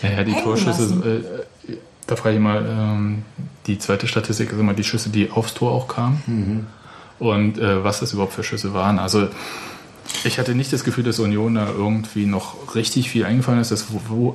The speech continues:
Speaker 1: äh, wirkte dann umständlich. Das lag aber gar nicht unbedingt daran, dass Union total einfallslos war, sondern meiner Meinung nach daran, dass Fürth sich einfach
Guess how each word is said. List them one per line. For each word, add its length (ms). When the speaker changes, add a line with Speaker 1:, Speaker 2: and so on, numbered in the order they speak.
Speaker 1:
äh, 160
wirkte 240
dann 200
umständlich. 600
Das 200
lag 180
aber 220
gar 200
nicht 300
unbedingt 280
daran, 180
dass 140
Union 260
total 300
einfallslos 640
war, 180
sondern 380
meiner 220
Meinung 300
nach 220
daran, 280
dass 240
Fürth 240
sich 140
einfach 340